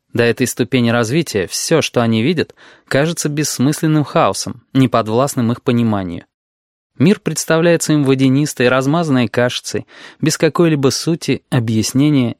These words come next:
и опоры. Ни в какие воспоминания он не превращается.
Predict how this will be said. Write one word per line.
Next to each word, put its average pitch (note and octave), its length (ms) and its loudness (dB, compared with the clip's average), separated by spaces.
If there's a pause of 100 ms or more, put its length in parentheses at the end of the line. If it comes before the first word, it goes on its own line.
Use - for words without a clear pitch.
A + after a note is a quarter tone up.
и E3+ 120 0
опоры. G#2+ 560 -2 (520)
Ни C3+ 200 4
в - 80 -8
какие B2+ 300 0
воспоминания B2 680 0
он G#2 80 -2
не G#2+ 100 0
превращается. A2+ 920 -2